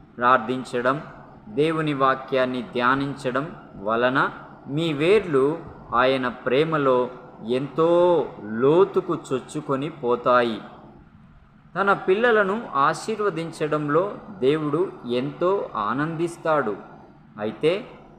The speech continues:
ఆయన మనకు ఉద్దేశించిన ఆశీర్వాదాలను పొందడానికి మనం తగిన రీతిగా సంసిద్ధమవ్వాలి.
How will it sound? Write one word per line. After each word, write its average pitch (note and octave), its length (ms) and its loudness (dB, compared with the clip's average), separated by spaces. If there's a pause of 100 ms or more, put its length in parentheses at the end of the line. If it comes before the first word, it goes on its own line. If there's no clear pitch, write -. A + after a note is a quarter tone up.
(100)
ఆయన G3+ 340 4
మనకు E3 400 -2
ఉద్దేశించిన E3+ 840 0
ఆశీర్వాదాలను D3 1300 0
పొందడానికి B2+ 920 -4 (420)
మనం C#3+ 480 0 (180)
తగిన C3 380 0
రీతిగా C#3+ 840 -2 (100)
సంసిద్ధమవ్వాలి. C#3 1120 -2